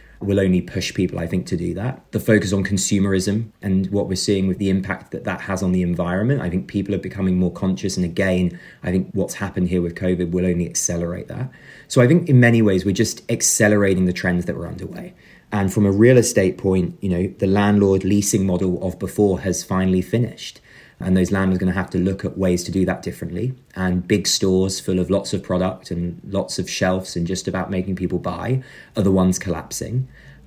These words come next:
And we're gonna see great, amazing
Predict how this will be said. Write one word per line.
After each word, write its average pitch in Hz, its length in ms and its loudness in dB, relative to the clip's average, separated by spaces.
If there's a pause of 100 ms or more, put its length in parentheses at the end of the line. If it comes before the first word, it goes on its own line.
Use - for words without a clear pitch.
And 107 480 4
we're 110 140 6
gonna 110 200 4
see 110 640 2 (140)
great, 104 460 4
amazing 92 880 0